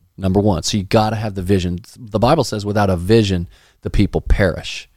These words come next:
It also says in, I wanna say it's Habakkuk, it says, "Write the vision on scrolls so that he who carries it may run with it."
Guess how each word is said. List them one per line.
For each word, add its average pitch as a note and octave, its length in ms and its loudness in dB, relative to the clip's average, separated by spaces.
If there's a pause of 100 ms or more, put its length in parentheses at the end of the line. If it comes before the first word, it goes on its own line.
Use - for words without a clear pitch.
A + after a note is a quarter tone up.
(160)
It A2+ 160 2
also A#2+ 300 2
says G#2 400 -2
in, G2 300 0
I F#2 100 -4
wanna G2+ 320 -2
say A2 140 0
it's - 140 -2
Habakkuk, F2+ 520 -2
it - 80 -4
says, F#2+ 240 0
"Write G2+ 500 2
the C3+ 180 0
vision G#2+ 500 0
on F2+ 240 -2
scrolls F#2+ 720 0
so G#2 160 2
that F#2+ 160 -2
he A2 140 -6
who G2 180 -12
carries G#2+ 420 0
it - 80 -4
may F2+ 180 -4
run F2+ 460 -2
with D#2+ 180 -6
it." - 120 -10